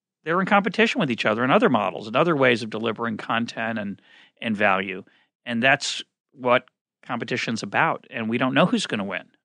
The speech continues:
Um, but the idea that you shouldn't buy Apple stuff, which I've actually seen people say, because it's, you know, it's somehow immoral because he's so controlling, is a bizarre idea. You know, and it, and I, I'm not quite sure where it comes from.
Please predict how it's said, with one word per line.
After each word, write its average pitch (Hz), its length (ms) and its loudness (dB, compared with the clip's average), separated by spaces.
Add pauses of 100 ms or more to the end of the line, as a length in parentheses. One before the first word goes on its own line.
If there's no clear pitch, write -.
(120)
Um, 104 500 -6 (440)
but - 100 -10
the - 80 4
idea 185 220 8
that 175 120 4
you 131 80 2
shouldn't 170 480 2
buy 135 420 4
Apple 123 440 2
stuff, - 640 0
which - 180 -8
I've 139 260 0
actually 180 400 0
seen 156 260 -6
people 143 280 -8
say, 143 500 0 (320)
because 135 300 2
it's, - 280 0 (260)
you 151 60 -6
know, 147 140 8
it's 117 140 2
somehow 135 540 6
immoral 123 640 6
because 107 320 -4
he's 123 160 -2
so 170 180 2
controlling, 135 920 -2 (460)
is 175 160 -2
a 202 60 8
bizarre 190 680 6
idea. 165 480 4
You 180 100 -2
know, 190 80 4
and 180 100 4
it, 170 220 2
and 180 260 -4
I, 156 60 0
I'm - 580 -8
not 254 140 2
quite 226 180 4
sure 196 160 4
where 185 140 6
it - 80 -12
comes 170 260 0
from. 214 400 0